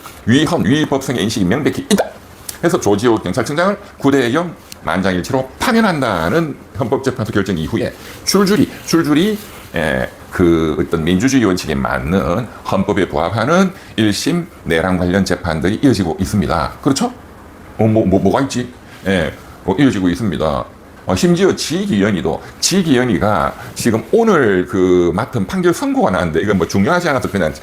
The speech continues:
잠깐 해-, 할게요. 서해 공무원 그 피살 사건 있잖아요. 그것 때문에 이제 뭐 국정원장 당시 박지원 의원,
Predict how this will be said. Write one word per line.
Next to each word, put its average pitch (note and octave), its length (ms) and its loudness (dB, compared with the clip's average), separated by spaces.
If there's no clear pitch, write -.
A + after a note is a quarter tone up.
잠깐 A2+ 380 -2
해-, C3+ 180 0
할게요. G2 480 0
서해 G#3 440 2
공무원 C#3+ 560 -2
그 G2+ 140 -2
피살 C3+ 300 -2
사건 E2+ 260 -4
있잖아요. C2 360 -4
그것 D3+ 200 2
때문에 E3 420 0
이제 F#2 260 2
뭐 E2+ 200 0
국정원장 G2 600 0
당시 D2 540 -4
박지원 G#2 680 0
의원, D2 380 0